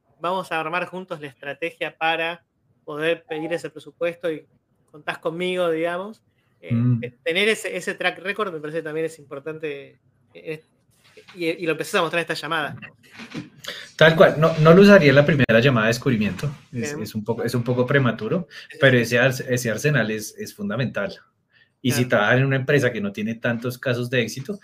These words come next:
Speaker 2: por lo menos busquen que los clientes actuales estén dispuestos a tomar llamadas. Yo siempre les digo, tengan como cuatro o cinco clientes con, digámoslo, características distintas o modos distintos de uso de su plataforma,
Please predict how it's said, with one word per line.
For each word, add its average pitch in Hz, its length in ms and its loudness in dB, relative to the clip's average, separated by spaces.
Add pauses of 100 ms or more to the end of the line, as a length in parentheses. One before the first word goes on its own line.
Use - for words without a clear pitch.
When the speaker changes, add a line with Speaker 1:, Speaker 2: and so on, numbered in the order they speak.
(260)
Speaker 2:
por 127 140 0
lo 120 120 2
menos 113 240 -2
busquen 131 320 -2
que 151 100 -6
los 123 120 -4
clientes 104 340 -10
actuales 127 440 0
estén 110 280 -6
dispuestos 113 480 -6
a - 40 -10
tomar 101 280 -8
llamadas. 98 500 -8 (560)
Yo - 80 -16
siempre 117 200 -2
les 139 80 0
digo, 117 140 -2
tengan 113 240 -4
como 131 220 -4
cuatro 117 260 0
o 117 40 -8
cinco 139 300 -2
clientes 175 440 0
con, 107 380 -8 (200)
digámoslo, 110 360 -6
características 107 680 -4
distintas 143 520 -4
o 107 280 -6
modos 107 300 -6
distintos 110 480 -8
de 123 80 0
uso 110 240 -4
de 104 60 -6
su 117 280 -8
plataforma, 131 640 -2